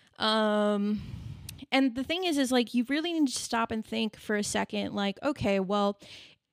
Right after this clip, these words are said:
at the end of the day, it's your choice, what you spend your money on and what you put your energy towards. But, like, really take a second, you guys, and really take a look around you. If you wanna be completely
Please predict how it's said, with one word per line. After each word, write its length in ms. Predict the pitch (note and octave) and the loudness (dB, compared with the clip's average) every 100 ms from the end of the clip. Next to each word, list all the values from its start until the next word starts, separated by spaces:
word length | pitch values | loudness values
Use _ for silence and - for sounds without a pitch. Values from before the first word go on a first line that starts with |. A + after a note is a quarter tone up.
| - | -6
at 100 | B3+ | -6
the 80 | D#4 | -6
end 80 | F4+ | -6
of 80 | D#4 | -2
the 60 | |
day, 240 | A#3 A#3+ A3+ | 2 4 2
it's 160 | - | 0
your 320 | F#3+ G3+ G#3+ G#3 | 0 4 4 4
choice, 560 | - G3+ F3 - - | -2 -6 -6 -8 -8
what 180 | G3 - | -4 -4
you 200 | - A#3 | -2 0
spend 320 | A#3+ A#3+ A3+ | 0 2 2
your 80 | A3 | 2
money 240 | G#3 G3+ G3+ | 2 0 0
on 240 | G3+ G3+ | 0 -2
and 140 | - F#3 | -4 -6
what 160 | - | -4
you 100 | G#3+ | -4
put 240 | - A3+ G#3+ | -2 -2 0
your 160 | G#3+ | -2
energy 400 | G3 G3 G3 G3 | 0 -2 -4 -6
towards. 680 | F#3+ - G3+ F#3+ G3 F#3 - - - - _ _ - | -8 -6 -2 -2 -2 -6 -16 -18 -20 -20 _ _ -2
But, 80 | B3+ | 2
like, 300 | B3 A3+ - _ _ A3 | 2 0 -6 _ _ -10
really 440 | G#3 C#4 E4+ E4+ | -2 2 4 2
take 320 | - B3+ C4 | 2 2 2
a 60 | A#3 | -2
second, 360 | - G3 A#3+ | -2 -2 -2
you 80 | B3+ | -4
guys, 380 | C4+ C#4 C#4 C#4 | -2 0 -2 -2
and 160 | - A3 | -4 2
really 280 | A#3+ C#4+ C4+ | 2 2 2
take 260 | - B3 | 0 0
a 60 | G#3+ | -4
look 280 | G3 G#3+ A3+ | 2 2 2
around 440 | G3+ F#3+ G#3 A3 | -4 -4 -4 -2
you. 340 | C4 D4 D#4+ D#4+ - - _ _ _ _ - | 0 2 0 -2 -14 -20 _ _ _ _ -10
If 180 | A#3 A3+ | -8 -6
you 240 | G#3 A#3+ E4+ | 0 4 4
wanna 200 | G4 F4 | 2 0
be 140 | D4+ | -2
completely 1080 | - A#3 - A#3 B3 C4+ B3 B3 B3 A#3+ | -2 -2 -4 0 0 0 -2 -2 0 -2